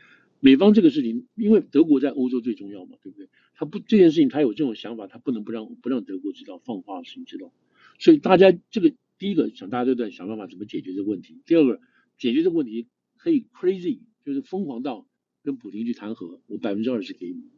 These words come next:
然后我们往下看，等等这样。好了，那你现在就，我们现在就感觉到一些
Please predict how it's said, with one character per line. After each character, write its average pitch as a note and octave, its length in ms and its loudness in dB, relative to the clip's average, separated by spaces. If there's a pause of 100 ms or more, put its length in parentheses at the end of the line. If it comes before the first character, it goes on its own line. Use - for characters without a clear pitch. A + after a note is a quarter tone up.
(2500)
然 A#2+ 200 2
后 C#3 180 4
我 A2 140 -8
们 G#2 160 -10
往 F#2+ 100 -14
下 G#2+ 140 -8
看， F#2+ 240 -16
等 F#2 140 -12
等 E2 120 -10
这 F2 80 -14
样。 E2 80 -18 (220)
好 C3 120 4
了， E3 60 8
那 G#3 120 8
你 C#3 100 4
现 F3+ 160 2
在 E3 80 4
就， C#3 140 2
我 A2+ 120 -2
们 A#2+ 120 -4
现 E3 100 4
在 C#3 60 2
就 B2 60 0
感 G2+ 140 -10
觉 G#2+ 60 -6
到 A2 60 -4
一 G#2+ 80 -6
些 G#2+ 80 -8